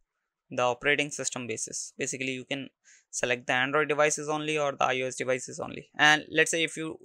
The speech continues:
just want to show your ads to the devices which are connected to Wi-Fi, then you can turn this option on,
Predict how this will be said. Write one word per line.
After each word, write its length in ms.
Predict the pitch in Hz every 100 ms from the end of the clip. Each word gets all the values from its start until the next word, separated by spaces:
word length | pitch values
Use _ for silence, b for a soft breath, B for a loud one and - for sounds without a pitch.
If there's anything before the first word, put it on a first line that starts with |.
| 160
just 220 | 190 -
want 280 | 170 165 156
to 80 | 165
show 160 | -
your 200 | 156 151
ads 300 | 151 151 - -
to 80 | 147
the 160 | 135 131
devices 580 | 135 147 156 165 - 139
which 140 | -
are 120 | 139 -
connected 420 | 156 180 - 185
to 60 | 185
Wi-Fi, 480 | 147 139 151 - - _ B B B
then 120 | 135
you 100 | 139
can 160 | 135 135
turn 280 | 135 131 127
this 200 | 131 -
option 320 | - - -
on, 280 | 53 -